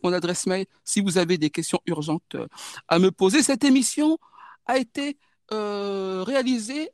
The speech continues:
en partenariat avec, euh, la boutique en ligne, la formidable aventure.com, euh, de Kiessé, qui est avec nous aujourd'hui. Je pense qu'on peut saluer nos auditeurs.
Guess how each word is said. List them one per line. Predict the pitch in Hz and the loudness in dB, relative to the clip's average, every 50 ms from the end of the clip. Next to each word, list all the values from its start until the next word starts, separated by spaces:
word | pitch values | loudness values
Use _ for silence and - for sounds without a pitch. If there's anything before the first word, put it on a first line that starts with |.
| _ - | _ -6
en | 196 202 202 | -6 -6 -4
partenariat | - 254 - - - 233 226 220 226 285 302 | -6 -8 -8 -6 -4 -2 -2 -2 0 0 -2
avec, | 247 196 226 233 233 _ - - | 0 0 -2 -2 -2 _ -8 -6
euh, | 196 190 190 190 | -6 -6 -6 -6
la | 202 202 190 | -8 -10 -10
boutique | 180 214 - - - 254 226 _ - - | -10 -12 -10 -8 -8 -8 -8 _ -4 0
en | 190 196 | 0 0
ligne, | 196 196 226 233 214 185 180 | 2 0 0 0 2 0 0
la | 175 175 170 | -2 -4 -6
formidable | - - 226 220 220 214 196 156 196 208 214 185 165 185 175 170 - _ _ _ _ _ _ - | -2 -2 0 2 2 0 -2 -2 -2 -2 -2 -2 -4 -8 -10 -10 -10 _ _ _ _ _ _ -2
aventure.com, | 196 190 175 180 - - - 202 - - - 185 156 - - 170 165 214 _ _ _ _ _ _ _ _ _ _ _ _ _ _ - - - - - - _ _ - 165 151 143 143 143 139 139 | 0 2 2 0 -2 0 -6 -6 -6 -2 -2 -2 -2 0 0 0 0 0 _ _ _ _ _ _ _ _ _ _ _ _ _ _ -20 -20 -20 -20 -20 -20 _ _ -10 -6 -4 -4 -2 -2 -2 -2
euh, | 139 139 135 135 135 135 135 135 131 135 135 135 135 135 135 131 131 127 127 127 127 127 127 127 127 127 123 | -2 -2 -2 -2 0 0 0 -2 -2 -2 -2 -2 -2 -2 -2 -2 -2 -2 -4 -4 -2 -2 -2 -2 -2 -2 -2
de | 123 147 180 | 2 2 2
Kiessé, | 180 - - - 214 190 - - - 185 214 _ - | 2 2 0 0 2 4 4 2 0 -2 -4 _ -6
qui | - 156 | -6 -6
est | 151 - | -4 -2
avec | 160 151 151 151 - | -4 -4 -4 -2 0
nous | 165 160 156 | 2 2 2
aujourd'hui. | 151 139 147 139 135 135 151 185 - _ - - - - - - - - - | 2 0 -4 -8 -6 -2 -2 -4 -4 _ -12 -12 -10 -10 -10 -10 -8 0 2
Je | 151 175 | 4 4
pense | 196 - 277 302 - | 4 4 4 2 4
qu'on | - 262 - | 2 0 0
peut | - 269 240 | 0 -2 -2
saluer | - 269 254 262 262 | 0 0 0 2 2
nos | 254 240 | 0 0
auditeurs. | 196 240 196 208 - 165 170 _ | -2 -4 -6 -6 -10 -12 -14 _